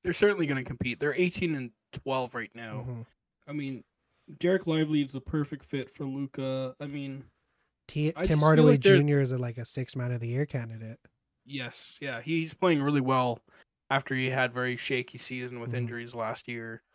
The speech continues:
Speaker 1: I mean, we, we t-, you and I have had really long conversations about heliocentric offense,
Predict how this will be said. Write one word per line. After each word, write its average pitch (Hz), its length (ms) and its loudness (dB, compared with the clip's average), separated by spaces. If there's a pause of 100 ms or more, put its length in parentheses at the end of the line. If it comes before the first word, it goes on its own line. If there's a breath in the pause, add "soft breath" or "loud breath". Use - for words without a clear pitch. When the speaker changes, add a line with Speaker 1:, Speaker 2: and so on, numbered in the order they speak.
(260 soft breath)
Speaker 1:
I 143 60 -6
mean, 147 260 -2 (760)
we, 190 160 -2
we 220 160 -2
t-, 190 220 -4
you 208 100 4
and 226 120 -2
I 139 80 0
have 135 160 -6
had 131 160 -6
really 131 180 -8
long 127 200 -6
conversations 120 600 -8
about 110 200 -8
heliocentric 113 600 -12
offense, 107 560 -6